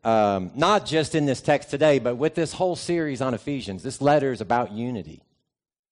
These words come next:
Um, and so I believe the Lord's teaching us much about unity through,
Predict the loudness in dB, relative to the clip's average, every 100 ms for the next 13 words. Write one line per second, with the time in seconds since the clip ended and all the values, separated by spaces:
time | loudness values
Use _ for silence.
0 | _ _ _ _ _ -8 -8 -8 -8 -6
1 | -2 -2 -2 -6 -12 _ _ _ _ -6
2 | -4 0 0 -2 -4 -2 -2 -2 -6 -8
3 | -8 -4 -6 -6 -4 -2 -2 -6 -6 -6
4 | -6 -8 -8 -8 -8 -12 -12 -10 -8 -8
5 | -12